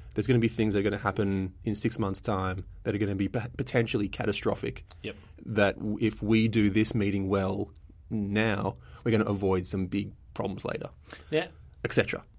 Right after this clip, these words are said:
Speaker 2: now,
Speaker 1: And then the meeting runs.
Speaker 2: now you talk about, um, people being able to do a good impression of you. I, what does Craig look like at Glenmore Park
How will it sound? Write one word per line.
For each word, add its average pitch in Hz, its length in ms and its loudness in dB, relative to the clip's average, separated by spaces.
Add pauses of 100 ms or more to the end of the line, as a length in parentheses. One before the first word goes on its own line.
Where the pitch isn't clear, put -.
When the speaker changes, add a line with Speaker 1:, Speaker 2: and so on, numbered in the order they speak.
(160)
Speaker 2:
now, 160 160 2
Speaker 1:
And 127 80 8
then 131 100 10
the 123 60 10
meeting 110 240 8
runs. 90 260 -2 (180)
Speaker 2:
now 156 120 -4
you 175 160 -2
talk 180 220 0
about, 135 420 6
um, 110 420 0 (380)
people 147 240 6
being 135 220 4
able 120 200 0
to 110 60 -4
do 113 220 -4
a 107 60 -4
good 117 340 -6
impression 110 680 -8
of 95 220 -8
you. 92 300 -10 (400)
I, - 140 -8 (180)
what 170 320 0
does 240 160 0
Craig 139 380 2
look 127 240 -4
like 123 240 0
at - 160 -12
Glenmore 117 420 -6
Park 101 400 -8